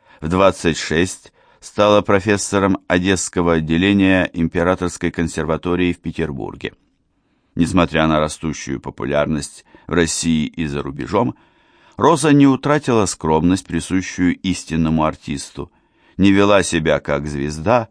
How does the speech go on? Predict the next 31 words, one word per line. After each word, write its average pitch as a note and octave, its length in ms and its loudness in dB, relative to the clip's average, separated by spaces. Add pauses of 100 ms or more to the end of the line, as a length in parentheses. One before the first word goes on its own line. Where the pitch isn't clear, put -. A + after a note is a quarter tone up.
(400)
и F#2 220 6
никогда F2+ 520 4
не E2 120 4
пыталась D#2 480 -2
поразить D#2 520 -4
аудиторию D#2+ 720 -2 (240)
чисто F#2+ 440 0
пианистическими E2 1160 0
эффектами. - 600 -12 (640)
У G2 140 0
Леонида G2 460 6
Осиповича E2+ 640 0
Пастернака, D#2+ 800 -2
однако, - 520 -8 (400)
не A#2+ 220 4
было B2 220 4
средств - 580 -4
для D#2+ 180 0
того, E2 400 0
чтобы E2 400 -4
жениться E2+ 540 0
и D#2+ 60 2
начать D#2 420 -2
семейную D2+ 600 -2
жизнь. D2 380 -10 (720)
В - 60 -20
тысяча G#2+ 340 -2
восемьсот G2+ 460 -2
восемьдесят F#2+ 580 -2
восьмом A2 400 0
году A#2 380 -2